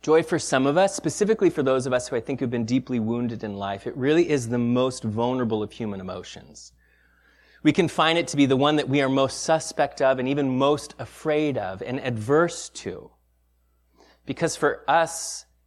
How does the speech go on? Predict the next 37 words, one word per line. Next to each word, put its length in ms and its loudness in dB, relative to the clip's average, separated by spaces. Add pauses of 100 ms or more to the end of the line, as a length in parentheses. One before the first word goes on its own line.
(100)
to 200 2
allow 480 4
ourselves 560 0
to 160 -4
experience 560 -4
a 60 0
depth 360 0
of 140 -2
joy, 300 4
it 200 -2
leaves 480 2
us 220 0
fearful 480 0
of 100 -2
when 200 -4
the 160 -2
other 240 -2
shoe 260 -6
is 100 -6
gonna 200 -16
drop, 500 -12 (1160)
of 120 -2
when 200 4
our 100 4
heart 260 0
will 120 0
be 100 2
broken 480 -2
again, 540 -16 (440)
of 80 0
when 140 4
the 80 4
gut 380 0
punch 340 -6
will 160 -2
arrive 560 -2
again. 460 -12